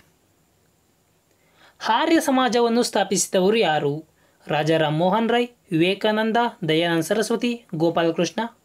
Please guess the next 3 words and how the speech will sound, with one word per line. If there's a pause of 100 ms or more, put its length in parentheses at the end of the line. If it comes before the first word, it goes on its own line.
ಗೋಖಲೆ. (1120)
ಆರ್ಯ
ಸಮಾಜವನ್ನು